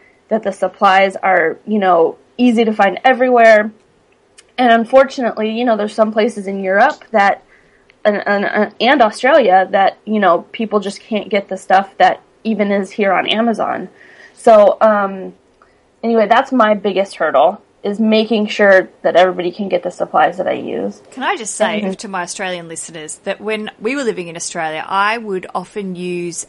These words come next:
Speaker 2: a, a, a separate sort of drop shipping company, and not drop shipping as in it's, uh, it's basically a shipping company that you would get the item that wouldn't be, that wouldn't ship to Australia. You get it sent to us, a depot, and then they basically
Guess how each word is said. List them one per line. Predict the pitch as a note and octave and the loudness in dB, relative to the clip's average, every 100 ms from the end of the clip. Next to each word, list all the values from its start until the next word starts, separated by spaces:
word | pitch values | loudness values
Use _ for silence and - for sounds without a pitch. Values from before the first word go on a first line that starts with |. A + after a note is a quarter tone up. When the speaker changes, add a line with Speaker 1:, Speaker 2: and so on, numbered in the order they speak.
| F3+ | -8
Speaker 2:
a, | F3 D#3+ _ _ - | -6 -8 _ _ -10
a, | D#3 - | -10 -8
a | E3 | -10
separate | E3+ - A#3+ A3 - - | -8 -10 -10 -10 -12 -14
sort | F3+ | -14
of | F3 E3 _ | -14 -14 _
drop | G3+ G#3+ - | -6 -6 -6
shipping | - G3+ F#3+ F3 | -10 -10 -12 -12
company, | F#3 E3+ E3+ C#3 | -10 -12 -10 -6
and | G#3+ | -4
not | B3+ - | -4 -2
drop | C4 - | -4 -4
shipping | A3+ G#3+ G3 | -10 -8 -8
as | F#3 | -6
in | F#3+ F3 F3 - - | -8 -8 -12 -20 -16
it's, | - F3+ - | -14 -12 -6
uh, | E3+ E3 E3 - | -4 -2 -4 -8
it's | F#3 - | -14 -10
basically | G3 G3 - G3 F3 | -8 -8 -10 -8 -8
a | |
shipping | F#3 - C4+ B3 A#3 | -8 -12 -12 -10 -8
company | G#3+ F#3 F#3+ F3+ | -8 -8 -8 -6
that | E3+ F3 F3 | -6 -8 -8
you | F#3+ A3+ | -10 -10
would | G3+ | -6
get | G#3+ G3+ - - - - _ | -2 -2 -4 -10 -20 -20 _
the | F#3+ - | -10 -2
item | F#3+ F#3+ - G3 F#3 | 0 0 -4 -10 -8
that | E3+ | -8
wouldn't | F#3+ A#3 B3+ | -6 -6 -6
be, | A#3+ G#3 - | -6 -10 -10
that | F#3+ G3+ | -10 -8
wouldn't | A3 A3+ G3 | -6 -6 -4
ship | - - | -6 -8
to | - | -10
Australia. | F#3+ - F#3+ F3+ E3+ | -10 -4 -2 0 -2
You | E3+ G3+ | -6 -8
get | A3+ | -6
it | G3 | -6
sent | - A3 F#3+ | -8 -8 -8
to | - F#3+ | -8 -6
us, | F3+ - - - - | -6 -8 -16 -20 -8
a | F#3 | -6
depot, | E3 - B3 - F2 C#3+ G3+ - - - - | -6 -2 -2 0 -4 -4 -8 -14 -20 -20 -6
and | G3 | -4
then | G3 G3 | -2 0
they | G#3 A3 A#3 - _ _ | 0 0 -4 -10 _ _
basically | G3+ G3+ F#3 G#3 F#3 | -6 -6 -10 -8 -8